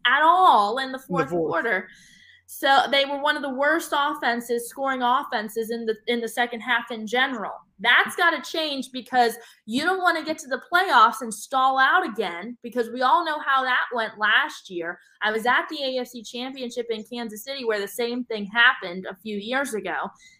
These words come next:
Speaker 1: They have to put a complete game of football together, but I do like the punch you in the mouth in the first part of the game because that's gonna give you some juice,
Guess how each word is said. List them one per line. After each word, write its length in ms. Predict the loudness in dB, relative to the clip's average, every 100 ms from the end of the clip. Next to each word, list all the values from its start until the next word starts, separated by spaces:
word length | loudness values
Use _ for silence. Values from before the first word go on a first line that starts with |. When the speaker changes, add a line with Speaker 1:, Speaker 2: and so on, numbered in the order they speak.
| _
Speaker 1:
They 140 | -2 4
have 240 | 4 4
to 80 | 0
put 320 | -8 -2 0 0
a 140 | -2
complete 720 | -4 -6 -6 -6 -4 -6 -6
game 280 | -6 -4 -6
of 120 | -6
football 480 | -2 -4 4 6 6
together, 880 | 2 -8 0 4 4 2 0 0 -6 _ _ _ _
but 160 | 6 8
I 200 | 8 6
do 280 | -4 -4
like 320 | 2 2 2 -6
the 100 | -10
punch 360 | -8 -8 -10
you 60 | -10
in 80 | -8
the 80 |
mouth 280 | -2 -2 -2 -6
in 100 | -10
the 100 | -10 _
first 320 | -6 -6 -10 _ _ _ -20
part 220 | -4 -4
of 60 | -4
the 60 | -8
game 280 | -8 -8
because 280 | -12 -10 -4
that's 280 | 2 2 0
gonna 240 | -6 -6
give 200 | -4 -4
you 120 | -4 -8
some 200 | -8 -10
juice, 500 | -8 -8 -8 -16